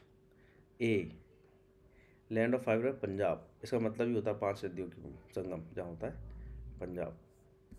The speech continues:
Question एक सौ छः का answer है बी, मुडुमलाई Century, ये तमिलनाडु में है, आंध्र प्रदेश में नहीं है,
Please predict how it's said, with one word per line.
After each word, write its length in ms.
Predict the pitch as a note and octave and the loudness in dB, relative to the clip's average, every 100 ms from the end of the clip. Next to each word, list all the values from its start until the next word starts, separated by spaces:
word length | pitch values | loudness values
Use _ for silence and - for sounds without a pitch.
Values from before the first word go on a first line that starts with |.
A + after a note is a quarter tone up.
| - - - - - - - - - - - - - - - - - - - - - | -20 -20 -20 -18 -18 -20 -20 -20 -20 -20 -20 -20 -20 -20 -20 -20 -20 -20 -20 -14 -8
Question 320 | G#2+ C3+ C3 - | 0 0 0 -2
एक 160 | G#2 | -6
सौ 80 | - | -8
छः 280 | - - G#2 - - - - - - - | -6 0 0 0 -10 -20 -20 -20 -20 -6
का 80 | G2+ | -4
answer 220 | G#2+ B2+ | 0 0
है 60 | B2 G#2+ | 0 0
बी, 280 | A2+ G2+ - - - - - - - - - - - | -2 -2 -6 -14 -20 -20 -20 -20 -20 -20 -20 -14 0
मुडुमलाई 360 | A2 B2 C3 C3+ | 4 6 4 4
Century, 400 | A#2+ A#2 C3 C#3 | 2 0 0 -2
ये 60 | C#3 | 0
तमिलनाडु 520 | A2+ A2+ A#2+ A2 G#2+ | 2 4 6 4 2
में 120 | F2+ | -2
है, 160 | E2 - - - _ - - - - _ - - - - - - - - - - | -6 -12 -20 -20 _ -20 -20 -20 -20 _ -20 -20 -20 -20 -20 -20 -20 -20 -20 -10
आंध्र 200 | G#2+ G#2 | -4 -2
प्रदेश 300 | G#2 G2+ G2+ | 0 -2 -4
में 80 | F#2 | -8
नहीं 100 | D#2+ | -10
है, 120 | - | -12